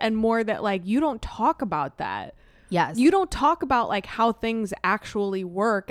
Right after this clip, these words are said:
Speaker 1: and, like, how the
Speaker 2: Exactly.
Speaker 1: system actually functions. 'Cause that's what, like, there's a lot that's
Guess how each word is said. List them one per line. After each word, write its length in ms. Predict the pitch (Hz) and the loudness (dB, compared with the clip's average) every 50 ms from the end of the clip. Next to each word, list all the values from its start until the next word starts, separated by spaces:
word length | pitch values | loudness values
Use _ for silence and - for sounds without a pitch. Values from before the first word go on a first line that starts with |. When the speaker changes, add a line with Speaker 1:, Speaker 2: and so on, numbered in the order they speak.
| - - | -4 -2
Speaker 1:
and, 160 | 196 202 196 | -2 -2 0
like, 340 | 190 180 175 170 170 - - - - - _ _ - _ _ _ - - - | 0 0 -2 -2 -4 -8 -16 -20 -20 -20 _ _ -20 _ _ _ -20 -12 -6
how 600 | 175 170 165 160 - - - - - 247 247 247 | -4 -2 -2 0 4 6 8 8 10 10 10 10
the 140 | 220 226 233 | 10 8 6
Speaker 2:
Exactly. 180 | 214 143 143 | 6 6 2
Speaker 1:
system 360 | 156 262 226 - - 254 226 - - | 2 0 0 0 0 0 0 0 0
actually 420 | 202 208 226 - - - 220 196 | 0 0 0 -2 -4 -4 -2 -2
functions. 560 | 180 - - 233 294 262 - - 202 190 180 | -2 -2 -2 -2 -2 -2 -2 -2 -2 -2 -2
'Cause 180 | - - 240 208 | -2 -2 0 2
that's 340 | 240 269 311 - - - - | 2 2 2 0 -4 -12 -12
what, 360 | 220 208 226 240 254 - - - - - - - _ - | -6 0 0 0 0 0 -4 -12 -20 -20 -20 -18 _ -4
like, 180 | 262 247 220 202 | -2 -2 -2 -2
there's 180 | 277 285 247 | -2 -2 0
a 60 | 269 254 | 2 0
lot 320 | 254 247 254 262 269 277 | 2 2 2 0 0 0
that's 260 | - 247 240 214 - | 0 -2 -4 -4 -6